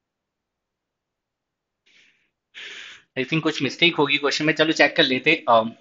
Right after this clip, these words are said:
calculate the third proportion, third proportion of four हटा देते हैं, फ़िफ़्टीन और ट्वेंटी फ़ोर का निकाल के देखते हैं, शायद match कर जाए, शायद कुछ values missing है, कुछ गड़बड़ है।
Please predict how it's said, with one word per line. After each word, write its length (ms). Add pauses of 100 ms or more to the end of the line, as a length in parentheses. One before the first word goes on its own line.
(420)
calculate 440
the 140
third 260
proportion, 480 (480)
third 240
proportion 540
of 260 (2500)
four 300
हटा 220
देते 260
हैं, 60
फ़िफ़्टीन 360
और 100
ट्वेंटी 260
फ़ोर 240
का 60
निकाल 300
के 120
देखते 280
हैं, 40
शायद 240
match 220
कर 160
जाए, 160
शायद 680
कुछ 200
values 460
missing 280
है, 120
कुछ 200
गड़बड़ 300
है। 160